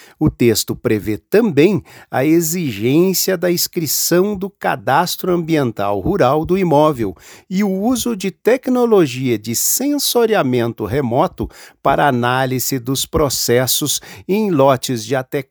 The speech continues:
quatro módulos fiscais. O presidente do Instituto Nacional de Colonização e Reforma Agrária, Geraldo Melo,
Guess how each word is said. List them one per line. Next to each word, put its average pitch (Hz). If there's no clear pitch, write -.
quatro 156
módulos 120
fiscais. -
O 143
presidente 123
do 123
Instituto 165
Nacional 151
de 113
Colonização 120
e 101
Reforma 104
Agrária, 107
Geraldo 104
Melo, 123